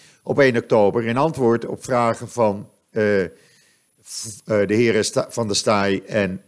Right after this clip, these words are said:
Voor de Wind, eh, de, uit de Tweede Kamer. Die hadden hem gevraagd van, eh, hoe wordt er gehandhaafd op, eh, de geldende etikettenbepalingen?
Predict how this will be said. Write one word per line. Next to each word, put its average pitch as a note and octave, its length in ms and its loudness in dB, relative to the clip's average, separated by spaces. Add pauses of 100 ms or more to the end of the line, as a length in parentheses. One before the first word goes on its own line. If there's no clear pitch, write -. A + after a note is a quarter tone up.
Voor B2+ 300 0
de A2 100 2
Wind, G2 320 -2 (600)
eh, - 120 -2 (380)
de, - 580 -8
uit G2+ 180 -4
de - 80 -8
Tweede G2 280 -2
Kamer. F#2+ 440 0 (680)
Die B2+ 120 2
hadden C3 180 6
hem A2+ 100 -4
gevraagd G2+ 500 0
van, G#2+ 340 0 (240)
eh, A2+ 300 0
hoe B2+ 220 0
wordt A2+ 240 0
er G2+ 60 -8
gehandhaafd G#2 920 -2
op, - 400 -4
eh, G#2+ 160 -2
de A2 80 -8
geldende G2 480 -4
etikettenbepalingen? G#2 1120 -6